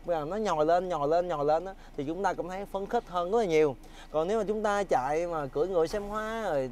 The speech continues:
tôi mua xe này về, ờ, tôi chỉ chạy khoảng năm mươi, bảy mươi, tám mươi ki-lô-mét trên giờ, có bao giờ mà tôi đạp tốc,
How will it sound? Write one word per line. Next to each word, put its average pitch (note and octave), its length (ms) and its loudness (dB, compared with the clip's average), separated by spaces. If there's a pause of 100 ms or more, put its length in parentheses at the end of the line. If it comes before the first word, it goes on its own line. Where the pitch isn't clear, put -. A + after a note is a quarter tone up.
(120)
tôi G3 100 -2
mua G3+ 160 -2
xe G#3 160 -2
này E3+ 220 -2
về, B2+ 440 2 (360)
ờ, D3+ 160 2
tôi G3+ 160 4
chỉ G#3+ 180 -2 (180)
chạy C#3+ 340 0
khoảng C#3 300 -6
năm G#3+ 180 -6
mươi, G#3+ 220 0
bảy D#3 180 -4
mươi, G#3+ 240 -2
tám A3 180 -2
mươi G#3+ 140 0
ki-lô-mét A3 180 -4
trên G#3 160 -2
giờ, C#3 260 4
có F#3 60 -8
bao G#3+ 80 0
giờ D3 320 4
mà B2 60 -2
tôi G3 340 -4
đạp C3 180 -4
tốc, - 100 -8